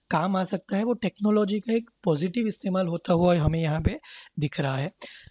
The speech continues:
The top two states which have registered highest consultations through the platforms are तमिलनाडु and आंध्र प्रदेश।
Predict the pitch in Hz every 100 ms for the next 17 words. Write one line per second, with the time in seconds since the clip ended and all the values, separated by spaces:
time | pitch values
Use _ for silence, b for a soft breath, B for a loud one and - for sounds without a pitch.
0 | B _ _ - 180 - 202 214 - -
1 | 240 226 - 214 220 - 180 175 202 190
2 | 175 156 190 - 220 202 160 165 202 -
3 | 180 175 202 190 196 - 196 196 - 185
4 | 185 185 175 - - 185 214 - B B
5 | B - 156 - 170 180 196 196 190 254
6 | - B - 175 175 220 - 165 156 160
7 | - - 165 -